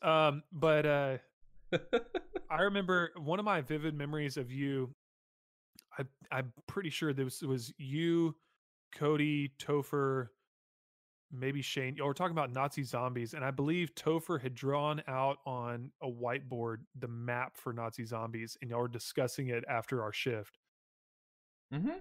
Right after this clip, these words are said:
Speaker 1: Maybe
Speaker 2: Yeah, no, because we
Speaker 1: Yeah.
Speaker 2: went, I, I, I, I remember that because we went home that night, and Shane and I were up till s-, like, five or six A M, and we made it to,
Speaker 1: Hashtag
Speaker 2: like,
Speaker 1: college.
Speaker 2: yeah, we made it to, like, round,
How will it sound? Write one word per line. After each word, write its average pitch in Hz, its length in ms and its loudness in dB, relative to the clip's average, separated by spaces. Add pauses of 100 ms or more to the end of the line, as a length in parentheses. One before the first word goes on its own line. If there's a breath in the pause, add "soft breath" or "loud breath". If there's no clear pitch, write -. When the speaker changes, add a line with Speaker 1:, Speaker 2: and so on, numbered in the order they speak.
Speaker 1:
Maybe 214 220 2
Speaker 2:
Yeah, - 60 0
no, 160 180 4
because 135 320 0
we 135 140 2
Speaker 1:
Yeah. 131 240 2
Speaker 2:
went, 113 240 2
I, 113 40 0
I, 107 360 0
I, 117 60 -2 (180)
I - 40 4
remember 107 340 0
that 90 200 0
because 98 300 -6
we 98 100 -2
went 104 180 -2
home 104 260 -2
that 82 140 -4
night, 87 280 0 (520 soft breath)
and 92 120 -8
Shane 101 260 0
and 98 100 0
I 92 140 0
were 92 160 0
up - 160 -4
till 85 480 -4 (680)
s-, - 640 -10 (100)
like, 104 120 -6 (480)
five 110 340 4
or 113 80 0
six - 440 -8
A 104 260 0
M, 127 340 -2 (640 soft breath)
and 95 100 -2
we 98 80 0
made 95 220 0
it 98 60 -2
to, - 80 0
Speaker 1:
Hashtag 104 160 -2 (100)
Speaker 2:
like, 90 120 -2
Speaker 1:
college. 127 400 -2
Speaker 2:
yeah, 113 220 4
we 110 140 4
made 107 240 4
it 104 120 0
to, 123 100 0
like, 107 280 4
round, 104 720 4